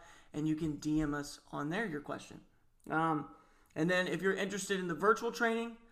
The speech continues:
the online training, the in-person training, or the group classes, I know it's a lot, but if you're interested in any of those things, just shoot us a D M. You'll talk to either Coach Ronnie or myself. We've had a lot of people,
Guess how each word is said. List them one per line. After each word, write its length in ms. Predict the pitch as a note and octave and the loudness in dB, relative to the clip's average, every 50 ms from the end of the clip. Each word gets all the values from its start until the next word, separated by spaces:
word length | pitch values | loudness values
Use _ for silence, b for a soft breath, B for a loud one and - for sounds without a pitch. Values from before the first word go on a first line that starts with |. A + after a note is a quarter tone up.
| b b b b b b b | b b b b b b b
the 100 | G3 - | -2 2
online 420 | - A3+ A#3 A3+ A3+ G#3+ G#3 G3 | 4 6 6 8 8 8 6 6
training, 380 | F#3+ G3 G3 F#3 F#3 F3+ F3 E3+ | 4 2 0 0 0 0 -2 -2
the 140 | E3+ - | -2 0
in-person 400 | A#3+ C4 B3+ A3 G3+ F3+ E3+ E3+ | 0 0 2 2 2 2 2 -2
training, 380 | - - E3+ D#3+ D#3 D3+ C#3+ - - - | -4 -4 -2 -2 0 -2 -2 -4 -4 -2
or 200 | A3+ C#4 D#4 D#4 | 4 4 6 6
the 100 | C4 G#3 | 6 2
group 300 | - G#3 A#3 A3 - - | 2 4 2 2 2 0
classes, 800 | - F3+ D#3+ D#3 D3 D3 - - C#3 C#3 C#3 C#3 - - - _ _ _ _ _ _ _ _ - - | 2 4 4 4 4 0 -2 -2 -4 -4 -4 -6 -10 -16 -18 _ _ _ _ _ _ _ _ -18 -12
I 60 | - | -6
know 140 | C#3+ D3+ D#3 | -4 -2 -2
it's 140 | D#3 D#3 D#3 | -2 -2 -2
a 40 | D#3+ | -4
lot, 360 | D3+ D3 D3 C#3 C3 - - | -2 -2 -2 -2 -4 -4 -6
but 100 | - C#3+ | -6 -6
if 80 | D3 D3+ | -4 -2
you're 100 | E3 F3 | -2 -2
interested 340 | F#3 F#3 - - F3 D#3 | -2 -4 -6 -8 -8 -6
in 100 | D3+ D3 - - | -6 -8 -8 -8
any 160 | - F#3+ G3+ G3+ | -6 -2 0 0
of 80 | F#3 | 2
those 200 | F#3 F#3+ F3+ F#3 | 2 0 0 -2
things, 380 | - F#3+ F#3 F3+ F3+ F3 F3 B B B B B B | -4 -4 -4 -4 -4 -8 -10 B B B B B B
just 160 | - A3+ - | -6 -6 -4
shoot 140 | - B3+ A3+ | -2 -4 -4
us 160 | A#3+ A#3 - | -4 -4 -4
a 60 | A3 | -4
D 200 | F#3 G3+ A3 A3 | -2 -2 -2 -2
M. 200 | A3 F#3+ D3+ D#3 - B B B B B B B B B B | -2 -2 -4 -6 -10 B B B B B B B B B B
You'll 180 | - D#3+ D#3 | 0 0 2
talk 280 | D#3 F3+ F#3 F3+ F3+ F3+ | 2 4 4 4 4 4
to 80 | - F3+ | 2 2
either 240 | F3+ F#3 E3+ F3 | 2 2 2 0
Coach 220 | E3+ F3 F#3 E3+ D#3 | 0 0 -2 -2 0
Ronnie 280 | E3+ F3+ F3+ F3+ F3 | 2 2 2 2 2
or 100 | E3+ E3 | -2 -2
myself. 520 | D#3+ D#3+ D3+ D#3 D3+ - G3+ F#3+ F#3 F#3 F#3 - - - _ _ | -2 -2 -2 -2 -2 2 2 2 2 2 -2 -10 -18 -20 _ _
We've 140 | - D#3+ D#3 | -2 0 0
had 120 | E3+ E3 | 2 0
a 60 | D#3+ | 2
lot 280 | D#3+ D#3 E3 E3 F3 F3 | 0 4 6 6 6 6
of 120 | F3 F3 | 4 0
people, 480 | - F#3 E3+ - F3 F3 E3+ E3+ E3+ B | -2 -4 -4 -2 0 0 0 0 -2 B